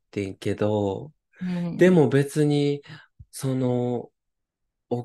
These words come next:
Speaker 1: きい人も素敵やなって思ったことあるなっていう自分もおったから。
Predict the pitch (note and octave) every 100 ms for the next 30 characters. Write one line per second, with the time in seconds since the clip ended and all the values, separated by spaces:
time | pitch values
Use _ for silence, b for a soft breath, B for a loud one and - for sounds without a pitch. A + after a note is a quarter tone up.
0 | - - D#3+ - A#2+ A2 G#2+ - G#2+ C3+
1 | A#2+ G#2 G#2 G#2 A2+ - G#2 - G2 F#2+
2 | G2 G2 - F#2+ F#2+ F#2+ F#2+ G2 F#2+ F#2
3 | - - - F#2+ F#2+ F#2 F#2